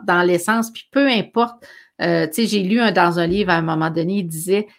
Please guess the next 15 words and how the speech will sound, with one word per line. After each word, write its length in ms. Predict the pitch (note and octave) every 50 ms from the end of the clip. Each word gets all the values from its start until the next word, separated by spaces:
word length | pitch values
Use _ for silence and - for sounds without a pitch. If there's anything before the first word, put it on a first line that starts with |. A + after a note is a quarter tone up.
| _ _ _ -
ben, 100 | F3+ F3+
j'ai 100 | F3 F3+
un 60 | F3
processus 640 | - - F3+ E3+ - F3+ F3 - - A#3+ A#3+ A3
de 100 | F3+ F#3+
livre 360 | F3 E3+ F#3 G3+ G#3+ G#3+ G#3
en 100 | F3+ E3
écriture, 520 | D#3+ D3+ D#3 - - - - - G3+ G#3 G3+
puis 140 | - - G#3+
là, 60 | A3
je 80 | G3+
me 100 | F#3+ F#3
disais, 240 | E3 D3+ C#3 F#3 G3+
ben, 240 | F3 F3 E3+ E3 D#3+
je, 100 | D#3+ -